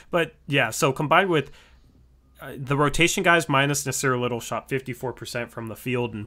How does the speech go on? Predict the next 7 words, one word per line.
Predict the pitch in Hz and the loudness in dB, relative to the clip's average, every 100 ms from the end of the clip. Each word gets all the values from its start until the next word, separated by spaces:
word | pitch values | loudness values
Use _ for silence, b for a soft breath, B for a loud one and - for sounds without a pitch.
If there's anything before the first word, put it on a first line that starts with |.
| - | 2
forty-eight | 202 208 202 170 180 | 4 4 2 0 -2
percent | - 143 - 147 139 | -6 -6 -2 -4 -4
from | 135 117 107 | -8 -8 -8
three | 113 110 | -8 -8
tonight. | 101 98 92 - | -10 -14 -16 -18
So, | - - 117 110 101 - B B B | -10 -4 -2 -4 -6 -12 B B B
uh, | - 107 107 104 | -10 -6 -4 -4